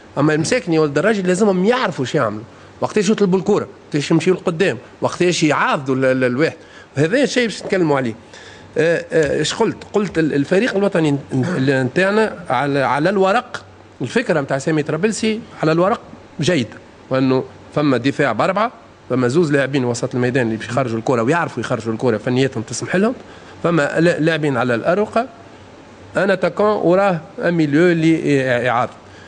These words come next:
ولكن شفنا، آه، العديد من الإخلالات في وسط ال-، ال-، ال-، الميدان، فما ان ديزيكيليبر كبير في وسط الميدان،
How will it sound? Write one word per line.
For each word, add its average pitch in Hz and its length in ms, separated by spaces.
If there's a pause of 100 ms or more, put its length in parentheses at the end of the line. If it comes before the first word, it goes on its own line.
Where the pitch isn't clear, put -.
(320)
ولكن 220 440 (120)
شفنا، 208 600
آه، 156 260
العديد 156 440
من 180 100
الإخلالات 170 600
في 185 80
وسط 180 200
ال-، 151 140
ال-، 139 160
ال-، 131 180
الميدان، 131 520 (160)
فما 143 220
ان 143 80
ديزيكيليبر 156 600
كبير 135 320
في 117 120
وسط 120 180
الميدان، 123 400